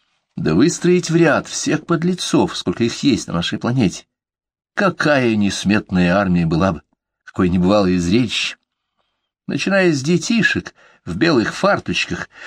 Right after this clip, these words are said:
невинная чистота детства, до чопорных муниципальных чиновников — которые, однако, тащат домой бумагу и карандаши. Министры, губернаторы, врачи и адвокаты, эти почти сплошь попали бы,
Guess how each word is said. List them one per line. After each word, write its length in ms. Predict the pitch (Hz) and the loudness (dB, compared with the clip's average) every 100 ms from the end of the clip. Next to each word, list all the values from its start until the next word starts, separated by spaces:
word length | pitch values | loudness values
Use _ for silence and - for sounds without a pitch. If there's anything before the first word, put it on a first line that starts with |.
| - | -8
невинная 800 | 156 170 160 160 143 123 117 107 | 0 2 4 4 4 2 2 2
чистота 480 | 90 98 - 87 85 | 0 -4 -2 0 2
детства, 520 | 82 98 95 - 85 - - | 2 2 0 -2 -6 -6 -12
до 200 | - 101 | 0 2
чопорных 800 | 196 - - 208 180 160 151 - - - - | 2 0 0 0 2 2 0 -2 -8 -20 -2
муниципальных 720 | 131 117 - 87 113 98 95 | 0 2 0 0 2 2 0
чиновников — 840 | - - 101 101 90 87 - - - _ _ _ | -2 0 2 4 4 0 -4 -10 -16 _ _ _
которые, 200 | - - | -4 -2
однако, 260 | 82 95 101 | 0 0 -2
тащат 440 | - 208 208 196 | 0 0 0 0
домой 200 | 175 175 | 2 2
бумагу 500 | 160 151 147 147 117 | 2 2 2 2 2
и 80 | 123 | 0
карандаши. 520 | 120 110 101 - - - _ _ _ _ _ _ _ - | 0 0 0 -2 -6 -8 _ _ _ _ _ _ _ 2
Министры, 880 | 135 165 175 180 165 - 143 139 - | 4 4 4 2 -2 -4 0 0 -2
губернаторы, 920 | - 107 107 107 110 131 - 98 90 - - - | -2 0 2 2 2 0 0 0 0 -6 -20 -2
врачи 600 | 104 143 156 - 185 180 | 2 2 2 0 2 2
и 40 | 170 | 2
адвокаты, 760 | 151 135 143 139 135 123 90 - _ | 2 0 0 2 0 -2 -8 -10 _
эти 120 | 90 | -4
почти 300 | 98 87 110 | -2 -2 -2
сплошь 600 | 90 - 113 131 160 - | -4 -6 -2 0 0 0
попали 380 | 165 165 147 135 | -2 0 2 2
бы, 180 | 117 | 0